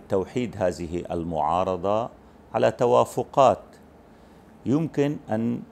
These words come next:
آه، تؤدي إلى تجميع هذه القوى. و، آه، تم إطلاق ما سمي لاحقًا بمسار ستوكهولم، وتم عقد أربعة لقاءات من أجل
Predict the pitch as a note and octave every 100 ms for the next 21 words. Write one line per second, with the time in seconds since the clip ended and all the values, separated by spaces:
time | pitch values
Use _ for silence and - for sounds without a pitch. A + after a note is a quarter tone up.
0 | - G2 G2 A2+ B2+ B2 F#2+ A2 A2 -
1 | G2 F#2+ F#2+ F2+ A2 F#2+ F#2+ B2 G2+ D2+
2 | F#2+ E2 E2+ F2+ F2+ F#2+ F2 - A2+ G#2+
3 | A2+ C3 - - - - - - G#2+ A2
4 | A2+ - - - G2 F#2 F#2 F2+ - -
5 | - - - - - C#3+ C3 A#2 A#2 -
6 | A#2+ A#2 G2+ - - - - G2+ F#2+ -
7 | B2+ A2 F#2+ F2 F#2 G#2+ - G2+ G2 F2+
8 | E2 G2+ F2+ E2 E2+ - F#2+ - A#2 G#2+
9 | F2+ - B2+ C#3 - G#2+ A#2 D#3+ - -
10 | - - - - - - - B2 A2 G2+
11 | A#2 G#2+ - - D3+ B2 G2+ - G#2+ -
12 | G#2+ G#2 A2+ A2 G#2+ - - - F#2 F2
13 | F#2 G2 A#2 F#2 F#2